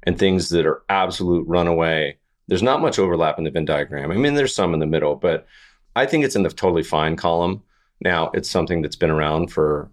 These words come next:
going on thirty, maybe forty years now,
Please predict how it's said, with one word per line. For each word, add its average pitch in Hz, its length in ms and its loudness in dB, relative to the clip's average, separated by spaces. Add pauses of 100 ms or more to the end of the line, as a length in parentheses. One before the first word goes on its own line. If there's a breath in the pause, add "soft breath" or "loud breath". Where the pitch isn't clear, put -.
(140)
going 78 240 0
on 73 240 -2 (240)
thirty, 82 640 0
maybe 80 320 0
forty 107 300 0
years 113 380 -2
now, 107 420 -2